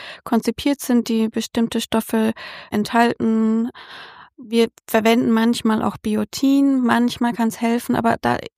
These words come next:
ehrlich gesagt, es gibt eben einfach nicht eine Garantie dafür, dass es hilft und meistens, ja, wir wissen's nicht, aber was man tun kann, kann man tun, sprich gut supplementieren, gut Protein essen und dann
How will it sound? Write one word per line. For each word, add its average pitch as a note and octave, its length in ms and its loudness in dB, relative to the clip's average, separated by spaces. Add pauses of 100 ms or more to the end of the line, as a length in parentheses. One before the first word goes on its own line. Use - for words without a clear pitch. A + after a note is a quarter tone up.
(160)
ehrlich B3 260 0
gesagt, A#3+ 300 -2
es A#3+ 120 -6
gibt - 240 -6
eben A3+ 180 -2
einfach A3 300 0
nicht A3 240 0 (500)
eine G#3+ 140 2
Garantie G#3+ 460 2
dafür, A3 320 0
dass - 240 -2
es A3+ 160 -4
hilft A3 420 0
und G#3 300 0 (460)
meistens, G#3+ 600 -4 (1080)
ja, G3 300 -2
wir - 420 -4
wissen's A3 320 2
nicht, A3+ 440 2 (140)
aber G3+ 420 -2 (540)
was G#3+ 200 -2
man G#3 140 0
tun C#4+ 200 4
kann, A#3 300 2
kann A3+ 160 0
man G#3+ 120 2
tun, E4 360 4 (280)
sprich - 400 -2
gut C4 280 0 (180)
supplementieren, A#3+ 880 2
gut A#3 160 -2
Protein A#3 440 0
essen G#3+ 480 0
und G#3+ 180 -2
dann G3+ 320 -2